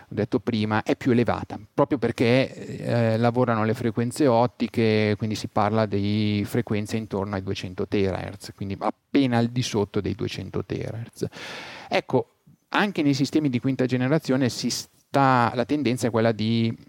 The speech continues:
eh, andare verso frequenze più elevate, quindi probabile che, eh, attraverso l'utilizzo di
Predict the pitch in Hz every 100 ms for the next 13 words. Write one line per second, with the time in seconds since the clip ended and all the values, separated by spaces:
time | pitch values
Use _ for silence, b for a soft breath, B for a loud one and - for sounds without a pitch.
0 | - 120 - - 139 127 127 117 117 -
1 | 143 - 175 123 110 - - 104 98 98
2 | - - 131 113 - - - 190 170 160
3 | 185 170 117 - 143 127 110 B B B
4 | B - 113 113 107 104 127 - 127 139
5 | - 170 160 143 135 143 156 117 117 117
6 | 117 113 110 110 104 98 107 120